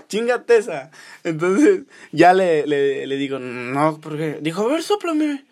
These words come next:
A ver, sóplame, hermano". Y le dije, "No ando pedo". Y dije, "Me siento mal". <laughs> Porque ya sabía yo que ya estaba valiendo verga, ¿me entiendes? Entonces, ya le digo, "No, me siento mal".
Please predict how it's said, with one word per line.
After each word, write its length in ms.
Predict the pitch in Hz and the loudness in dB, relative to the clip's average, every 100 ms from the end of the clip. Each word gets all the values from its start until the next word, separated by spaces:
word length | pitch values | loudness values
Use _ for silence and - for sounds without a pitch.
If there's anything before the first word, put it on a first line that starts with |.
| _ _ | _ _
A 80 | 240 | -6
ver, 140 | 285 | -4
sóplame, 440 | 302 320 311 277 269 | -4 -4 -4 -2 -6
hermano". 480 | 254 262 262 254 - _ _ _ _ - | -8 -10 -10 -12 -16 _ _ _ _ -6
Y 140 | 143 | -2
le 300 | 147 147 147 | -2 0 0
dije, 400 | 139 - 143 127 | -2 -8 -8 -8
"No 160 | 127 143 | -8 -6
ando 220 | 185 190 | -6 -6
pedo". 500 | 190 208 220 208 170 _ - | -2 0 0 -4 -10 _ -6
Y 80 | 160 | -4
dije, 180 | 156 165 | -4 -4
"Me 140 | 151 | -6
siento 320 | 131 139 170 | -6 -6 -4
mal". 380 | 180 160 220 196 | 0 2 2 0
<laughs> 1120 | 202 - - - - 98 - - 392 - 453 - | -6 -10 -18 -12 -4 -4 -4 0 0 0 -6 4
Porque 520 | 226 - 226 196 185 | 4 4 0 -2 -4
ya 200 | 170 190 | 2 2
sabía 280 | 220 233 233 | 2 2 4
yo 280 | 214 233 233 | 6 4 4
que 100 | 233 | 2
ya 140 | 208 | 4
estaba 320 | 208 226 220 226 | 4 2 2 4
valiendo 380 | 196 208 214 | 2 2 0
verga, 380 | 208 247 208 165 | -2 -4 -6 -6
¿me 80 | 147 | -6
entiendes? 420 | 151 214 196 139 - _ - - - | 2 2 2 -10 -16 _ -20 -20 -4
Entonces, 640 | 151 143 160 147 160 147 - - - - | -2 2 2 2 0 0 -6 -20 -20 -4
ya 180 | 143 156 | 4 4
le 80 | 165 | 4
digo, 180 | 160 170 | 2 2
"No, 80 | |
me 120 | 233 214 | 0 0
siento 380 | 190 190 202 | 2 4 4
mal". 360 | 190 220 190 | 4 4 2